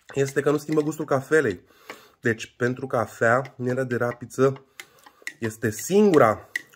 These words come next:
pe care v-aș recomanda să o folosiți. Ok? Ok, haideți că s-a, s-a dizolvat. Ia uitați aici câte borcane angole. Da?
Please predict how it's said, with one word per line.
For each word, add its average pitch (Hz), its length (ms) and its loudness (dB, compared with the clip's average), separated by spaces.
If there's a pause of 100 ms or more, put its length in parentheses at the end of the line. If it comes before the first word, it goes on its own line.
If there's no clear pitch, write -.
(100)
pe 120 120 -6
care 123 340 4
v-aș 117 240 4
recomanda 117 440 0
să 123 160 -4
o 117 40 0
folosiți. 113 520 -4 (1080)
Ok? 95 180 -6 (1000)
Ok, - 380 -4
haideți 101 240 -6
că 98 60 -14
s-a, 95 400 -4 (1300)
s-a 98 500 -2
dizolvat. 98 600 -6
Ia 147 100 -6
uitați 120 220 -2
aici 117 120 -6
câte 107 360 -4
borcane 104 320 -6
angole. 98 420 -8 (600)
Da? 120 280 -4